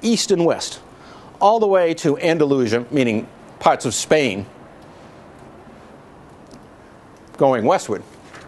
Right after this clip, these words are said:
and all the way to the Indus River. In other words, the northern part of the Indian subcontinent, in less than two hundred years, really a hundred and fifty. Hmm? So you've got this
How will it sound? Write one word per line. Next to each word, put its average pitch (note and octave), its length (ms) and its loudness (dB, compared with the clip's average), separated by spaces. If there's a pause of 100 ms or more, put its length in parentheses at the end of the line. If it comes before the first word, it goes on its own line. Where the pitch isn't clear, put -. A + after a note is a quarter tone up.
(260)
and E3+ 300 2 (140)
all A#3 240 4
the A#3+ 60 2
way E3 260 2 (140)
to F#3+ 120 0
the F3 100 2
Indus G3+ 340 0
River. G3 320 0 (2000)
In D#3+ 100 2
other E3 180 4
words, D3 360 0 (1500)
the C3 160 0
northern D3 400 2
part A#2+ 260 2
of G#2 160 -4
the A2+ 120 2
Indian G#2 240 2
subcontinent, B2 560 -4 (1500)
in D#3+ 160 4
less F3 220 0
than C#3+ 100 0
two C3+ 120 2
hundred G2+ 200 0
years, - 220 -10 (100)
really A#2+ 260 0
a F#2+ 60 -2
hundred B2+ 180 -2
and F2 140 -6
fifty. - 220 -2
Hmm? G#3 240 -4 (1500)
So - 160 -2
you've D#3 100 4
got D#3 100 2
this C#3 260 -4